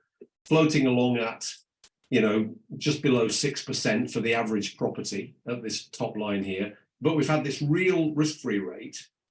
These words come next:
collapsing underneath it. And the result has been a much bigger available risk premium, these grey bars. It means you're getting more return than you expected to get previously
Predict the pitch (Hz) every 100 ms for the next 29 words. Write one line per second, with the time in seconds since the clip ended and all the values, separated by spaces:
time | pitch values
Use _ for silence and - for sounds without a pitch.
0 | - 170 - - - - - 117 120 127
1 | 147 143 - - - _ _ - 147 151
2 | 151 202 220 151 110 117 110 107 107 _
3 | _ _ - 139 202 214 131 123 147 110
4 | 98 98 - 117 113 151 170 160 151 143
5 | 151 151 - - 110 104 98 92 117 160
6 | 127 135 135 117 120 107 - - 131 160
7 | 156 - 156 147 135 - _ _ 135 160
8 | 214 202 165 151 160 131 98 90 - _
9 | _ _ _ - 147 151 143 - - 143
10 | - 123 - 120 117 - - 185 156 131
11 | - 107 104